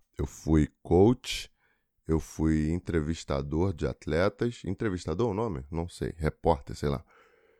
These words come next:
É, eu gravei um vlog também, que eu vou editar hoje. Não agora, porque agora eu tenho que malhar e pegar minha filha na escola. E,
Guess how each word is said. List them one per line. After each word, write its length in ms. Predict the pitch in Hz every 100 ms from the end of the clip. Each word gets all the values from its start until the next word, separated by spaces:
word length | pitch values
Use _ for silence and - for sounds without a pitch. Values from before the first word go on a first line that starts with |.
| _ _ _ -
É, 220 | - 82 78
eu 80 |
gravei 280 | 78 90 92
um 80 | 135
vlog 520 | 98 98 101 123 127
também, 480 | - 78 76 85 113
que 120 | -
eu 80 | 80
vou 200 | 71 80
editar 540 | 73 76 - 71 71
hoje. 680 | 69 71 82 101 95 104 120 - - -
Não 220 | 76 90 92
agora, 340 | 73 80 92
porque 160 | - 78
agora 240 | 73 78
eu 40 |
tenho 200 | 78 78
que 500 | 78 - 73 73 69 69 - _ _ _ _ -
malhar 440 | 76 71 71 82
e 40 | 92
pegar 240 | 78 78
minha 120 | 78
filha 180 | - 78
na 80 | 73
escola. 460 | - - 87 101 104 _ _ _ _ _ _ _ _ _ -
E, 380 | 80 85 82